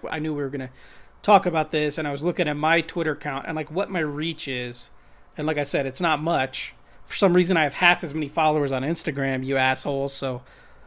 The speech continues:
hop over to Ryan Cody seventy-five on the I G. Uh, but, uh, your, your Twitter count,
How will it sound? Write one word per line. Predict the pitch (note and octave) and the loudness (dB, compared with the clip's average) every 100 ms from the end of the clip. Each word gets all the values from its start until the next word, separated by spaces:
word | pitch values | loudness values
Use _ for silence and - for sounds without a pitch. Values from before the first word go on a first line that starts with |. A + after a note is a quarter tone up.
| - | -20
hop | - D3+ F3 | 0 0 4
over | D#3+ C#3 | 2 2
to | B2+ | -2
Ryan | C3+ D3 B2+ | 0 -2 -2
Cody | E3 D3 | 0 0
seventy-five | B2+ D#3 C#3 C3 - D3 D3 C3 | 0 -2 0 -2 0 2 2 0
on | C3 | -4
the | B2 B2 - - | -4 -8 -10 -6
I | - D3+ | -2 0
G. | C#3 C3 D#3 F3+ C3+ - - - - - - - | 0 -2 0 0 0 -6 -18 -20 -20 -20 -20 -10
Uh, | - C3 - C#3+ - - - - - | -2 -2 -2 -6 -14 -20 -20 -16 4
but, | A3+ A3 F#3+ | 8 10 10
uh, | F#3+ F3+ F3+ - | 8 8 6 2
your, | F#3+ F3 A3+ B3 | -6 4 4 4
your | E3 G#3+ | 2 2
Twitter | A3+ A#3 G#3 F3+ | 2 4 6 6
count, | - D3 - | 2 0 0